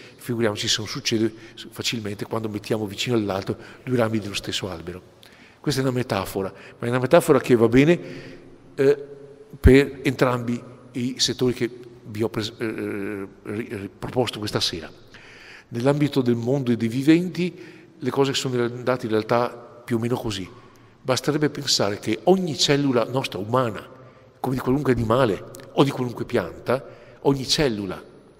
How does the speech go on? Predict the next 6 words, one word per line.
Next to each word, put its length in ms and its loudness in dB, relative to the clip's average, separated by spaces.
è 240 4
in 180 -4
realtà 460 -6
il 160 -6
prodotto 480 2
di 280 0